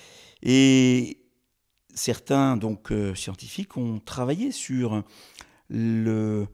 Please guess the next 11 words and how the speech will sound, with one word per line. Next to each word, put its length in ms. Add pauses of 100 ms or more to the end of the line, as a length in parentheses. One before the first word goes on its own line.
(280)
le, 180
le, 680
l'effet 480 (300)
de, 640
des, 220
des 320
huiles 180
essentielles 440
sur 540
le 120
microbiote. 520